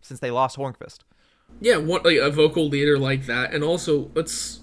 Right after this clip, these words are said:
Speaker 2: throw in the, how many times have we said on this show and <clears throat> just to each other over the years since he left that, "Oh,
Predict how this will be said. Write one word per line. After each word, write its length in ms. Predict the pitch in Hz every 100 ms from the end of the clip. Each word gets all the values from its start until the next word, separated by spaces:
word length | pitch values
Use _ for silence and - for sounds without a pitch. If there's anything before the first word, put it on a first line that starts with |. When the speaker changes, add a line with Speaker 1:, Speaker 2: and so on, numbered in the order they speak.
| - - -
Speaker 2:
throw 380 | - 180 175 151
in 260 | 151 175 156
the, 360 | 143 139 135 135 - - -
how 180 | 165
many 200 | 185 185
times 260 | 170 180 165
have 60 | 147
we 60 | 139
said 240 | 156 156
on 140 | 135
this 120 | 139 139
show 340 | 147 143 135
and 340 | 127 131 131 - - 226 226 156
<clears throat> 40 | -
just 200 | 147 -
to 100 | 165
each 160 | 139 143
other 300 | 139 139 127
over 220 | 139 135
the 100 | 131
years 260 | 131 127 131
since 160 | 135
he 80 | 131
left 300 | 127 131 131
that, 380 | 131 131 135 - - - - - - - - - -
"Oh, 300 | 160 139